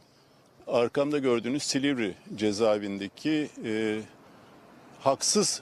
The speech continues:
tutukluluk süremesinin başlamasının üzerinden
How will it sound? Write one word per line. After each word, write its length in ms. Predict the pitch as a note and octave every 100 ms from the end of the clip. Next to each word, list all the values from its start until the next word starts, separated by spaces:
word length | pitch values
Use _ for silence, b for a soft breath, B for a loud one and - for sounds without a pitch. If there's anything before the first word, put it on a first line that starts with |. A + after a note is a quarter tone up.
| - -
tutukluluk 580 | A#2 A#2+ - A2 B2 - -
süremesinin 1080 | - A#2 G#2+ G#2+ - B2+ A2+ C3 B2 A#2+
başlamasının 580 | A#2 A2+ C3 A#2 A#2 C#3+
üzerinden 560 | G#2+ A2 G#2 A2 D3+